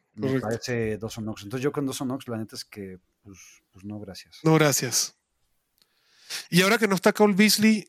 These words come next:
Speaker 2: Gabriel Davis, a mí se me hace un buen pick así de últimas rondas, especulativo. ¿A ti, Yaquita?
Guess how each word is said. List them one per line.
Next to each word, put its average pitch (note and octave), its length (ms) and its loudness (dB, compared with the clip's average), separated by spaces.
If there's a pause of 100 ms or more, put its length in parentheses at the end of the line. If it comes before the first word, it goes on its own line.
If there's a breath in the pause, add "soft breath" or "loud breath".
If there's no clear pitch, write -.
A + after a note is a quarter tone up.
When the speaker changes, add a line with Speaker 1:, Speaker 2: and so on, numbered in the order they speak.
Speaker 2:
Gabriel F3+ 340 2
Davis, G3+ 680 2
a D#3+ 80 -8
mí E3 100 2
se G#3 120 4
me G3 80 6
hace F#3 220 4
un E3+ 200 0
buen E3+ 180 4
pick - 300 2
así E3 220 4
de E3 120 6
últimas D#3+ 400 2
rondas, C#3 560 2
especulativo. C#3 840 0
¿A C#3 80 -10
ti, E3 140 4
Yaquita? F#3+ 400 4